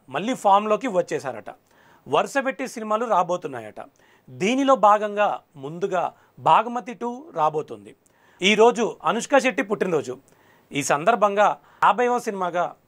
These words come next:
భాగమతి టూను ప్రకటించనున్నారు యూవీ క్రియేషన్. యూవీ క్రియేషన్స్ సంస్థ ఈ సినిమాను నిర్మిస్తుంది. భాగమతి సినిమాను కూడా యూవీ క్రియేషన్స్ సంస్థే నిర్మించింది. అంతెందుకు, ఇటీవల వచ్చిన మిస్ శెట్టి,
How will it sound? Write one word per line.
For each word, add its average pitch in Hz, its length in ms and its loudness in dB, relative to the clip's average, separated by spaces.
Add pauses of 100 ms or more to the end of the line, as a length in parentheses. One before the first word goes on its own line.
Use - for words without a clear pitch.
(160)
భాగమతి 202 540 0
టూను 196 460 -6
ప్రకటించనున్నారు 196 680 -4
యూవీ 208 280 -6
క్రియేషన్. 147 580 -10
యూవీ 262 340 2
క్రియేషన్స్ 247 540 -2
సంస్థ 190 460 2 (240)
ఈ 151 80 -4
సినిమాను 185 480 -2
నిర్మిస్తుంది. 147 720 -4 (680)
భాగమతి 214 640 0
సినిమాను 226 380 -8
కూడా 208 400 -2 (220)
యూవీ 165 300 -10
క్రియేషన్స్ 208 480 -4
సంస్థే 175 320 -4
నిర్మించింది. 135 640 -8 (560)
అంతెందుకు, 190 640 -2 (460)
ఇటీవల 285 440 2
వచ్చిన 226 460 -2 (260)
మిస్ 185 260 -8
శెట్టి, 226 460 -4